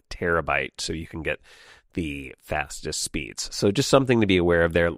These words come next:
Like I said, for all, uh, all but anybody who needs the absolute fastest performance out of these machines in terms of the storage,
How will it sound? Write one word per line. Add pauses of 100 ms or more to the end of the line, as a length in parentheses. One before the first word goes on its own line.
(140)
Like
I
said, (560)
for
all,
uh, (180)
all
but
anybody
who
needs
the
absolute
fastest
performance
out
of
these
machines
in
terms
of
the
storage,